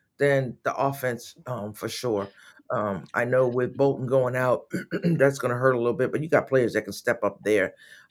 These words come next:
Um, they just didn't look good. I know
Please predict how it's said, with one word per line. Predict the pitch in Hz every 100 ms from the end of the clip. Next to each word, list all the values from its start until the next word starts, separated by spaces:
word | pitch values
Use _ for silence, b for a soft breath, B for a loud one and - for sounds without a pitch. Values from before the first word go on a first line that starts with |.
| -
Um, | - 87 85 - - _ -
they | 90 87 135
just | 139 143 139 _ -
didn't | 131 147 135 127 - 135
look | 139 135
good. | 117 131 123
I | 123
know | 123 123 117